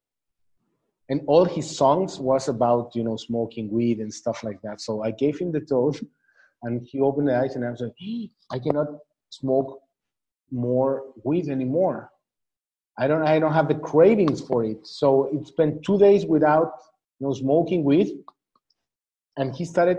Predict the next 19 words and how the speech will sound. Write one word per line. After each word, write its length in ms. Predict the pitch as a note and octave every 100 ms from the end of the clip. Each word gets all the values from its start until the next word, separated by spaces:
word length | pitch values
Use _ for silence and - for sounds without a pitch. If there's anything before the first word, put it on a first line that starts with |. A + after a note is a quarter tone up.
| -
again. 500 | A#2+ G#2+ D#3 G#3 G3
I 60 | C3+
mean, 180 | C#3 C3+
he 80 | -
said, 220 | F3 -
he 140 | D#3
called 300 | D#3 D#3+ E3+
me, 100 | D3+
"Hey, 140 | C3+ F3+
what 160 | G#3 F3+ E3 D3
you 80 | E3+
did 340 | C3+ B3 -
to 80 | G3+
me? 260 | D#3+ A#2 - _ _ _ -
Now 160 | D#3 G3
I, 320 | G3+ F3 E3+ - - _ _ C#3+
I 100 | F3
have 200 | G#3
to 80 | -